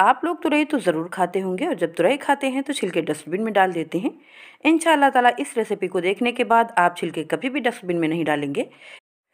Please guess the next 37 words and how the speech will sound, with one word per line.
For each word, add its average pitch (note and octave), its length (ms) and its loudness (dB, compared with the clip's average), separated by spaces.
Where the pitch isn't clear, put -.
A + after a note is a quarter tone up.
जो B3 180 2
बच्चे F4 240 0
तुरई A3+ 280 4
खाना C#4 240 6
बिल्कुल F#3+ 280 -4
पसंद F3+ 280 0
नहीं F3 160 0
करते E3 300 0
हैं, C4+ 160 0
वो E4 220 4
इसके F#3+ 280 -2
छिलके F3+ 340 -2
भी F#4+ 140 2
बहुत G3 280 0
मज़े D#3+ 240 2
ले G#3 160 0
लेकर C#3+ 260 -2
खाएंगे। D#3 440 -2
ऐसी A#3 260 2
रेसिपी F#3 340 -2
हम C4 140 -2
बनाएंगे, A#3+ 460 0
तो E4 120 2
वीडियो B3 280 2
में A3+ 180 0
आपने F3 340 2
बने D#3 200 -2
रहना A3 280 -2
है। D4+ 160 -2
और D#3+ 220 4
आप A#3+ 200 2
लोगों C#4+ 200 0
से D4+ 140 -2
मेरी C#4+ 240 0
एक F3 120 -4
दरख्वास्त D#3 500 0
है, G#4 100 -2